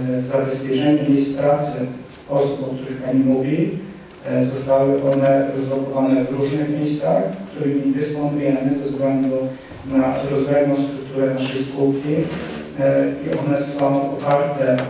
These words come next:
nie na jakimś budzinisie tego, gdzie ktoś chce kogoś, e, w danym miejscu znaleźć, tak jak było to, e, jeszcze przedstawiane przez,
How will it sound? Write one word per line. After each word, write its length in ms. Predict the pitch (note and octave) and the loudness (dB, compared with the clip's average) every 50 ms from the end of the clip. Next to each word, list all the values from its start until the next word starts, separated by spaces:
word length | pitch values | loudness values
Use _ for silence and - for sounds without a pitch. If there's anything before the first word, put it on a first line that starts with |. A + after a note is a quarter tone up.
| - - - D3+ D3+ | -8 -10 -8 -6 -2
nie 100 | E3 E3 | 0 2
na 160 | E3 E3 D#3 | 2 4 4
jakimś 340 | C#3 C3+ C#3 C#3 C#3 C#3 C3+ | 2 2 0 -2 -2 -2 -2
budzinisie 680 | C3+ C#3+ D3 C#3+ C3+ C3+ C#3 C#3 D3 D3+ D3+ D3 - - | -2 -2 -4 -4 -4 -4 0 0 2 2 2 2 2 2
tego, 440 | C3+ B2+ B2+ C#3+ C#3+ C#3+ C3 B2+ B2 B2+ B2+ - - - - - C#3 | 2 0 2 2 0 2 2 2 0 0 0 -2 -6 -8 -12 -12 -10
gdzie 140 | C#3 C#3+ D3+ | -6 -2 0
ktoś 380 | D3 C#3+ C#3 C#3+ C3+ C3+ C3 | 0 0 0 -2 -4 -6 -6
chce 180 | - - C#3+ C#3+ | -8 -6 -4 -4
kogoś, 480 | C#3 D3 C#3 C3+ C3+ C3 C3 C3 B2+ | -4 -2 -4 -2 -2 -2 -2 -2 -2
e, 40 | - - - - - - - - - - - - - - - C3 C3 C3 C3 C3 C3 | -4 -6 -8 -10 -16 -18 -18 -20 -20 -20 -20 -18 -14 -6 0 2 4 4 4 2 0
w 60 | C3 C3 | 0 2
danym 380 | C#3 C#3 C3+ C3 C3+ C#3 C#3+ C#3+ | 2 2 4 4 4 4 4 4
miejscu 400 | C#3+ C#3 C#3+ - - - - C#3+ C#3 C#3 C3 - - - | 4 2 2 0 -2 -4 0 2 2 2 2 2 -2 0
znaleźć, 380 | C3+ C3+ C#3 C#3 C#3 - C#3 | 2 4 4 4 2 0 -2
tak 140 | C3+ C3 C3 | -4 -4 -4
jak 200 | C3 C3 C3 C3 | -4 -4 -4 0
było 140 | C3+ C3+ C3 | 0 0 0
to, 360 | C3 C3 C3+ C3 B2+ C3 B2+ - - C#3 C3+ C3 C3 C3 | 2 4 4 4 4 4 2 0 -2 -2 0 0 0 0
e, 100 | B2+ C3 | 0 -2
jeszcze 260 | C3 C#3 C#3 - - | -2 -2 -2 -4 -6
przedstawiane 840 | - - - - - C3+ C3+ C3+ C3+ C3+ C3+ C#3 C3+ C3+ C#3 C3+ - - - - - - - - | -8 -8 -8 -10 -4 -2 0 2 2 2 0 0 2 2 2 2 0 -2 -8 -12 -14 -14 -12 -6
przez, 680 | - - C#3 C3+ C3 C3 C3 C3+ - - - - - | -2 0 2 4 4 4 2 0 -4 -6 -8 -8 -8